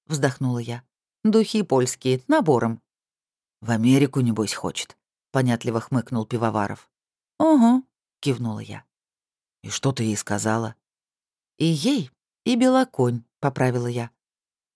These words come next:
«Та тоже приходила», крякнул Пивоваров. «Лихани». «Только Белоконь тени приносила, тоже польские, с перламутром».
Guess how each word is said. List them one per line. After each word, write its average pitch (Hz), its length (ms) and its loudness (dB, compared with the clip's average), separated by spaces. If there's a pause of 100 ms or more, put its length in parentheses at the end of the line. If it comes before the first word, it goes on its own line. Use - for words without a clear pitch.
«Та 165 160 2
тоже 185 280 4
приходила», 107 640 -4 (380)
крякнул 123 420 -2
Пивоваров. 107 640 -2 (280)
«Лихани». 127 840 2 (760)
«Только 185 320 4
Белоконь 156 520 2
тени 180 240 2
приносила, 113 580 -2
тоже 139 260 2
польские, 113 500 -4
с - 60 -16
перламутром». 180 680 0